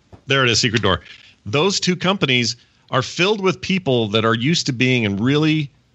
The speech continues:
big leadership positions, calling shots on both design, execution, what's the plan, what are we doing, what is this game, what are we doing with all our people?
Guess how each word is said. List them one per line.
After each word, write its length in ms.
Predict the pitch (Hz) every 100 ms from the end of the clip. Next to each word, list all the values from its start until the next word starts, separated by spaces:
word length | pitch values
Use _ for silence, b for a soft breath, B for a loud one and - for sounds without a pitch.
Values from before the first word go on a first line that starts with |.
| 95
big 380 | 90 135 135 -
leadership 540 | 98 113 135 160 170
positions, 420 | 170 135 123 120 110
calling 400 | - 135 143 147
shots 400 | - 127 123 117
on 220 | 101 95
both 260 | 110 98
design, 480 | - 95 123 135 139
execution, 720 | 110 - - 143 135 147 131
what's 180 | 107 -
the 80 | -
plan, 340 | - 127 127
what 100 | 104
are 40 | 98
we 80 |
doing, 320 | 92 123 123 101
what 80 |
is 80 | 90
this 140 | 92 -
game, 300 | 120 123 113
what 100 | 104
are 40 |
we 80 | 98
doing 160 | 107 104
with 80 |
all 120 | 98 95
our 100 | 90
people? 500 | 143 135 135 123